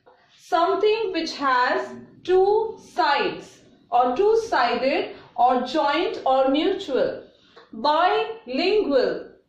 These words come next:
Lingual means connected to languages. So someone who speaks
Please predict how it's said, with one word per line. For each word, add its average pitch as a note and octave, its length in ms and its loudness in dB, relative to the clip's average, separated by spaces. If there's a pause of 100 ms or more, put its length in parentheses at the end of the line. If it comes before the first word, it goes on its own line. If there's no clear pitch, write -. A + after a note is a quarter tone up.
(840)
Lingual A4 560 0
means F4+ 520 -2
connected F4 480 -2
to G#4+ 120 4
languages. A3+ 920 -4 (200)
So F4 240 -10
someone D4+ 880 -2 (240)
who E4 160 0
speaks - 540 -4